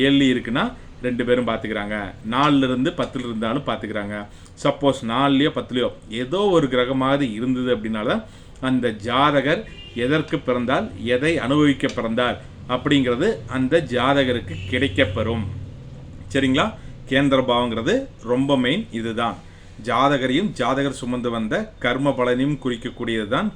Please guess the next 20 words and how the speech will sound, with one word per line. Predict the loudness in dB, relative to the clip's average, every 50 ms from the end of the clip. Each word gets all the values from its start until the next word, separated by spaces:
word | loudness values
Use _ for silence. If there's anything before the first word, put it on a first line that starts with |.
| -6 -4
கேந்திரஸ்தானம். | -2 0 0 0 -2 -2 -4 -6 -6 -6 -4 -2 -2 -2 -2 -4 -8 -16 -20 -20 -12 -8
அந்த | -4 -4 -4 -4
கேந்திரம் | -2 0 0 2 2 2 2 2 0 -2
ஸ்தானம் | -4 -4 -4 -2 -2 -2 -2 -2
சொல்லக்கூடிய | -2 -4 -4 -4 -6 -4 -2 0 0 0
ஒண்ணு, | 0 0 -2 0 0 2 2 2 2
நாலு, | 0 0 0 0 0 0 0 0 0 0
ஏழு, | 0 2 2 2 0
பத்தில் | 0 -2 -6 -6 -2 -2 0 0 0 -2 -6 -14 -18 -18 -10 -4
ஏதாவது | 0 2 4 4 6 6 6 6 8 8 8 8 6 4 2 0 0
ஒரு | 0 0 0
கிரகமாவது | 2 2 2 2 4 4 2 4 4 4 2 2 0 -2
இருந்து | -2 -2 -2 -2 0 0 0 0 0 -2 -10 -16 -16 -12 -4
அவருடைய | -4 -2 4 4 4 4 4 2 2 0 0 0 -2 -2 -4 -4
தேவைகளை, | 0 2 2 4 4 2 2 2 0 0 -2 -4 -4
பூர்த்திகளை | -4 -4 -2 0 0 0 2 2 2 2 0 0 -6 -12 -18 -16 -10 -4
நிறைவு | -2 0 2 4 4 4 2
செய்வது | 0 0 -2 -2 0 0 -2 -4 -2
தான் | -2 0 0 0 -4 -6 -12 -14 -10 -2
கேந்திரஸ்தானம். | 0 0 2 2 0 0 -2 -4 -6 -6 -6 -4 -4 -4 -6 -6 -8